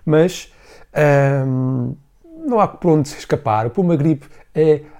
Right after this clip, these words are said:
a melhor borracha, é uma borracha muito aderente, mais aderente que a borracha do Saucony, que, se não me engano, é um composto de carbono X T novecentos. Não é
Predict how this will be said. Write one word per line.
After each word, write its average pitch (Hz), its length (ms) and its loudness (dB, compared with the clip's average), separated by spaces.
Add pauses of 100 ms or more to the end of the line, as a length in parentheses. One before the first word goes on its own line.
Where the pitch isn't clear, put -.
a 147 120 -4
melhor 135 280 2
borracha, 117 520 -4
é 120 40 -4
uma 120 140 -4
borracha 117 420 -6
muito 139 460 -2
aderente, 123 460 -6
mais 135 400 -2
aderente 131 360 -2
que - 120 -8
a - 20 -2
borracha 117 600 -6
do 135 80 -6
Saucony, 127 400 -6
que, - 100 -20
se - 80 -12
não 143 60 -4
me 143 100 -2
engano, 131 340 -4 (460)
é 147 100 -2
um 147 160 2
composto 143 460 -2
de - 60 -20
carbono 143 420 0
X 147 300 -6
T 143 120 -2
novecentos. 135 760 -4 (400)
Não 165 420 0
é 175 280 0